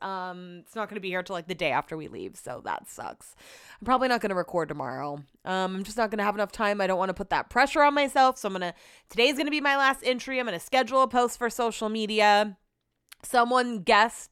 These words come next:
that I had an, an episode planned for next week while I'm gone.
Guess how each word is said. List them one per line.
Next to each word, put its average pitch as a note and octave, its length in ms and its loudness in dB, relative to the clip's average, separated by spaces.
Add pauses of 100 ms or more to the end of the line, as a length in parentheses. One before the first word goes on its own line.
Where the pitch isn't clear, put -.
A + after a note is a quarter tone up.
that F3+ 340 4 (340)
I G3+ 120 4
had F#3+ 400 6
an, F#3+ 320 -4
an F#3 220 -2
episode G#3 440 0
planned G3 280 -2
for F#3+ 120 -2
next E3+ 260 -4
week F#3+ 220 -8
while F#3 100 4
I'm E3 160 0
gone. E3+ 420 2